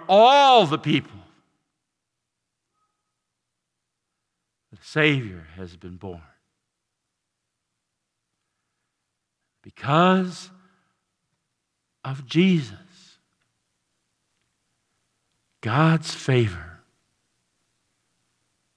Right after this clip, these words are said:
rests on man, on you,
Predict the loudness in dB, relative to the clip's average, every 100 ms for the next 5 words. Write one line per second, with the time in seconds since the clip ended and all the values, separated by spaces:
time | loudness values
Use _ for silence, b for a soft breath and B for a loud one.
0 | _ _ _ _ _ -8 -4 -4 -4 -4
1 | -2 -2 -4 -6 -8 -16 _ _ _ _
2 | _ _ _ _ _ _ _ _ _ _
3 | _ _ _ _ _ _ _ _ _ _
4 | -10 0 2 2 -2